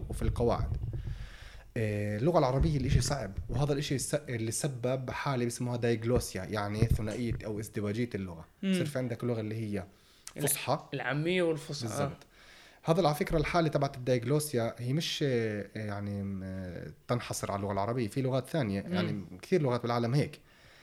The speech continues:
Speaker 1: بس هذا الإكستريم تبع إنه العامية تقريبًا صارت كأنه لغة ثانية مقارنة بالفصحى، هو حالة اللي هي على ما يبدو فريدة من نوعها في اللغة العربية.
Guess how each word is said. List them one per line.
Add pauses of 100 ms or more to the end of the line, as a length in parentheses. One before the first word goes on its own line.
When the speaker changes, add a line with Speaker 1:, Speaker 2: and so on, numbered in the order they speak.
(160)
Speaker 1:
بس
هذا
الإكستريم
تبع
إنه
العامية
تقريبًا
صارت
كأنه
لغة
ثانية
مقارنة
بالفصحى، (800)
هو
حالة
اللي
هي
على
ما
يبدو
فريدة
من
نوعها
في
اللغة
العربية.